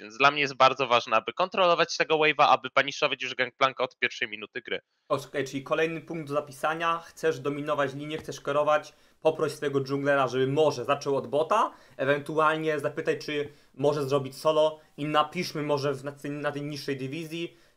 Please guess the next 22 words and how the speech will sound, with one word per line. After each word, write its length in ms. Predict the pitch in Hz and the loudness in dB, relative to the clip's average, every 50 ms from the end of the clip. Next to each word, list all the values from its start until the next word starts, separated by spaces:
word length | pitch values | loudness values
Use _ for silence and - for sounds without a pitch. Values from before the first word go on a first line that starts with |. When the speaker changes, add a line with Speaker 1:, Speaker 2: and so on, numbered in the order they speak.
| _ _ _ _ _ _ _ _ _ _ _ _ | _ _ _ _ _ _ _ _ _ _ _ _
Speaker 2:
takie 220 | - 143 - - | -4 -2 -2 -2
pytanie, 500 | - 165 156 - 170 151 143 127 117 107 | -2 -4 0 4 4 4 6 4 0 -4
czy 140 | - - 151 | -8 -6 -2
możesz 240 | 175 190 196 190 160 | 2 4 4 4 4
zacząć 340 | 170 170 - 156 143 135 | 2 0 -2 -6 -8 -2
solo, 360 | - 196 208 214 226 233 226 - - - | 2 2 4 4 4 2 0 -4 -10 -16
bo 180 | - 135 156 165 | 2 6 6 6
mi 260 | 165 175 196 196 196 | 6 4 0 -2 0
to 160 | 190 180 175 | 0 0 0
daje 300 | 151 127 151 156 156 156 | 2 2 2 2 2 2
dużą 280 | 131 135 147 131 147 139 | 0 -2 -2 -2 -2 -2
przewagę. 460 | 139 - - 131 127 113 107 104 110 | -2 -4 -2 0 2 2 2 0 -4
Czyli 200 | - - 143 135 | -6 -6 -6 -4
proponuję 560 | 135 156 - - 160 160 156 156 156 151 151 - - - _ | -4 -4 -2 -2 -2 -2 0 0 0 0 -2 -4 -12 -18 _
zaznaczyć 580 | 135 156 156 156 151 160 156 156 151 151 139 - | 4 4 4 6 6 2 0 0 -2 -8 -8 -2
to, 280 | - 208 233 269 269 - - - _ | 0 0 0 0 -4 -8 -16 -12 _
bo 80 | - 143 | -2 0
domyślam 420 | 147 160 170 170 - - 170 165 | 2 2 2 0 -2 -4 -4 -4
się, 120 | - 175 160 | -4 -4 -4
że 180 | 160 170 - | -4 -4 0
on 180 | - 165 165 160 | 0 0 0 -2
wie, 420 | 143 151 156 156 151 175 240 311 | -4 -2 -2 0 2 0 0 -2